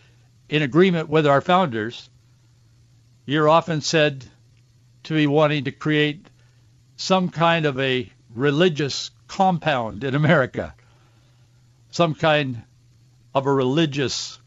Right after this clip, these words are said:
run country, somewhat like Iran and others.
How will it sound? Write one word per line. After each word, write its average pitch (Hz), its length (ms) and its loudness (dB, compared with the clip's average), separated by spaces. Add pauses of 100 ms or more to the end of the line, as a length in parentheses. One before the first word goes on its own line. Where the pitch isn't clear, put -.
run 139 500 2 (280)
country, 117 540 -4 (580)
somewhat 139 460 -2
like 117 260 -4 (800)
Iran 139 560 -2 (560)
and 110 140 -8
others. - 400 -10